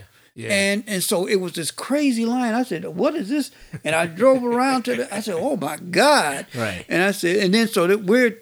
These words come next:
Speaker 2: they, then the, so the, the police are coming around and everything and wanna know what's going on.
Speaker 1: Okay.
Speaker 2: And then they started, they started blocking up 'cause the traffic was getting all ridiculous.
Speaker 1: Right.
Speaker 2: You get in there.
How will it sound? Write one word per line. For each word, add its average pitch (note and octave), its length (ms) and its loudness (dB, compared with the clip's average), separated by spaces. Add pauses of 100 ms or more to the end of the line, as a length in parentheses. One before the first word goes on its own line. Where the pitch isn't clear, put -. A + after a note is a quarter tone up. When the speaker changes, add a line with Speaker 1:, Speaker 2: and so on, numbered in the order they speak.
(140)
Speaker 2:
they, G3 220 -4
then G3 240 4
the, F#3+ 80 -4
so F3 220 0
the, D#3+ 140 -2
the D3+ 220 -8
police A3 380 2
are G#3 60 -2
coming G#3+ 260 0
around G#3 540 2
and E3 80 0
everything G#3 580 0
and D#3 140 -4
wanna F#3+ 140 2
know G3 120 2
what's G3 200 4
going G3+ 320 2
on. F#3 440 2
Speaker 1:
Okay. G#2+ 260 -12 (260)
Speaker 2:
And D#3+ 120 0
then G#3 140 4
they G3+ 120 4
started, F3+ 440 0 (300)
they B3 160 8
started F#3 460 2
blocking F#3+ 460 2
up F3+ 100 -2
'cause F#3 120 -4
the E3 80 -8
traffic C4 420 2
was D#3 140 -6
getting D#3 220 0
all D3+ 260 2
ridiculous. D#3 720 -2
Speaker 1:
Right. A2+ 200 -8 (380)
Speaker 2:
You E3+ 140 -6
get C4 240 2
in A#3+ 200 4
there. E3 440 2